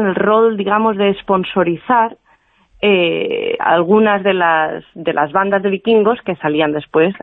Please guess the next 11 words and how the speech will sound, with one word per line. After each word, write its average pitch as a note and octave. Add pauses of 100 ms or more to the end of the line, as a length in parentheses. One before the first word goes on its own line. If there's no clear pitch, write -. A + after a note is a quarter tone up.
a, C#3+ (800)
a E3
cometer D#3
asedios D#3 (140)
o D3
a C3+
irse D#3+
de D3+
mercenarios D3
por -
ahí. D#4